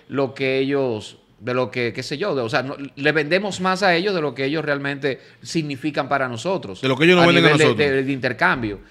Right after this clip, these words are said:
Speaker 1: Entonces, eh, ese tema se tiene que resolver por esa vía. Y por ahí muchos estamentos de comunicación haitianos le están dando. Yo decía en otro programa, en otra plataforma de radio, hace un, hace a-, ayer,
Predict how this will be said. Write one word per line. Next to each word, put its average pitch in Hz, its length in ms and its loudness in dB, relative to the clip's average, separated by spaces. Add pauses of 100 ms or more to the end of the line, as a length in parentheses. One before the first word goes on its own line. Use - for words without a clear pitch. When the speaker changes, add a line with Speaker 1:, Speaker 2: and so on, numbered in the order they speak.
(140)
Speaker 1:
Entonces, 180 680 -2 (200)
eh, 151 240 2
ese 196 220 0
tema 240 280 -2
se 208 140 -2
tiene 214 260 -6
que 202 100 -2
resolver 196 640 0 (240)
por 165 160 2
esa 175 240 2
vía. 135 320 4
Y 190 120 -2
por 196 200 4
ahí 202 420 4
muchos 180 300 -4
estamentos 175 720 -2 (240)
de 131 160 -2
comunicación 135 1000 -2 (100)
haitianos 123 680 -2
le 110 80 -8
están 113 280 -8
dando. 85 380 -8 (1300)
Yo 165 140 0
decía 185 360 2
en 131 100 -4
otro 135 340 -6
programa, 170 300 -2
en 147 80 -6
otra 147 140 -6
plataforma 165 580 -4
de 160 80 -2
radio, 135 400 2
hace 120 160 -8
un, 147 120 -10
hace 131 460 -4
a-, 120 220 -4
ayer, 123 460 -2